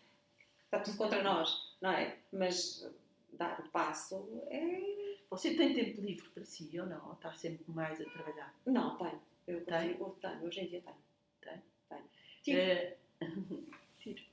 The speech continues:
Speaker 1: Tiro.
Speaker 2: Claro. E lê?
Speaker 1: Leio. Leio. Gosto imenso de ler biografias.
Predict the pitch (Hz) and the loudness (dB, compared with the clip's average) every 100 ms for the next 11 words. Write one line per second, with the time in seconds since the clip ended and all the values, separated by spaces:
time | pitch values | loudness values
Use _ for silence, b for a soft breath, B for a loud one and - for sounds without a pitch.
0 | _ - 233 226 - _ - - - 160 | _ -4 -2 -2 -8 _ -10 -10 -10 -8
1 | 151 - - _ _ _ B B B 208 | -8 -10 -20 _ _ _ B B B 0
2 | 220 160 175 - - - - - 170 170 | 6 6 6 2 -4 -18 -20 -2 4 6
3 | 165 165 - _ _ _ _ 165 160 160 | 4 0 -10 _ _ _ _ -6 -4 -6
4 | - _ _ 190 190 196 190 190 185 185 | -14 _ _ -2 -2 -2 -2 0 -2 -2
5 | 175 175 - 170 190 - - | -4 -6 -6 -4 -4 -6 -10